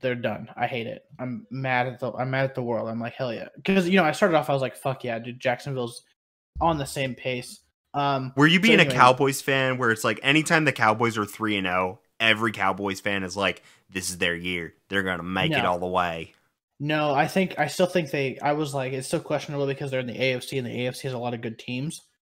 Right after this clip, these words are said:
Speaker 1: Um, I E
Speaker 2: I would
Speaker 1: the
Speaker 2: say
Speaker 1: Chiefs
Speaker 2: the
Speaker 1: were
Speaker 2: A F C,
Speaker 1: still
Speaker 2: like, the
Speaker 1: good.
Speaker 2: N F C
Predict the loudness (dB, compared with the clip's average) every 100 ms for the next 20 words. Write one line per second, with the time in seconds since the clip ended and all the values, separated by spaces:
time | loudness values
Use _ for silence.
0 | _ _ _ -6 -2 -2 0 2 4 6
1 | 4 4 2 2 4 4 4 0 2 2
2 | 0 -2 2 4 2 0 0 0